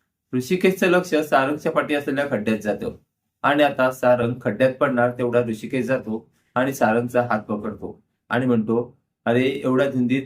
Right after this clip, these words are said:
पतंग उडवतोयस, जरा लक्ष दे, चुकून खड्ड्यात पडशील आणि तोंडावर पडशील." आणि ऋषिकेश असं बोलत असताना सारंग ऋषिकेशकडे बघतच असतो की ऋषिकेश काय बोलत आहे, कारण सारंगच्या तोंडची हवाच पळालेली असते.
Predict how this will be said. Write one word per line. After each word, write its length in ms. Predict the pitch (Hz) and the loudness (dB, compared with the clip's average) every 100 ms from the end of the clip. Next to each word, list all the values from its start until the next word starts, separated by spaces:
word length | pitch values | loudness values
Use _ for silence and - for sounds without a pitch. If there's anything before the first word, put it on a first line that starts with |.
| - | -2
पतंग 300 | 120 139 135 | 0 0 0
उडवतोयस, 560 | 123 120 117 131 - _ _ - | 0 0 -2 -2 -6 _ _ -2
जरा 180 | 120 131 | 2 2
लक्ष 280 | 131 123 160 | 0 0 2
दे, 380 | 151 120 - _ _ _ _ _ - | 4 2 0 _ _ _ _ _ 0
चुकून 420 | 151 135 131 131 - - | 0 2 0 0 -6 0
खड्ड्यात 320 | 135 120 147 - | 2 6 4 4
पडशील 340 | 147 131 123 - - _ - | 0 0 0 -2 -4 _ 2
आणि 300 | 143 127 131 - | 2 4 0 0
तोंडावर 340 | 139 135 180 190 | 2 4 4 4
पडशील." 380 | 160 - 117 95 _ _ _ _ _ _ _ _ - | -4 -2 -6 -6 _ _ _ _ _ _ _ _ 0
आणि 300 | 127 117 110 - _ _ _ 123 | 2 2 -2 -6 _ _ _ -2
ऋषिकेश 380 | 120 151 170 | 2 2 2
असं 200 | 139 139 | 0 0
बोलत 220 | 127 120 127 | 2 2 2
असताना 360 | 127 120 123 | -2 0 0
सारंग 480 | 123 110 107 107 110 | 0 0 0 0 -2
ऋषिकेशकडे 560 | 104 120 110 - 113 110 | -6 -4 -6 -4 -4 -2
बघतच 440 | 104 98 110 107 | -2 -2 -2 -4
असतो 480 | 98 - 92 - _ _ _ _ _ - | -8 -6 -8 -8 _ _ _ _ _ 2
की 140 | 117 | 2
ऋषिकेश 460 | 117 110 117 120 - | 4 0 0 0 2
काय 180 | 107 107 | 2 2
बोलत 280 | 98 95 98 | -2 -6 -6
आहे, 320 | 92 90 - _ _ _ _ _ - | -10 -14 -16 _ _ _ _ _ 0
कारण 280 | 131 123 | 2 2
सारंगच्या 640 | 120 - 123 127 143 123 123 | 0 0 2 2 -2 0 0
तोंडची 380 | 120 123 120 131 | 2 0 0 -2
हवाच 360 | 120 120 - | 2 2 2
पळालेली 400 | 120 113 107 101 | 0 0 0 -2
असते. 460 | 92 - - - | -4 -6 -14 -16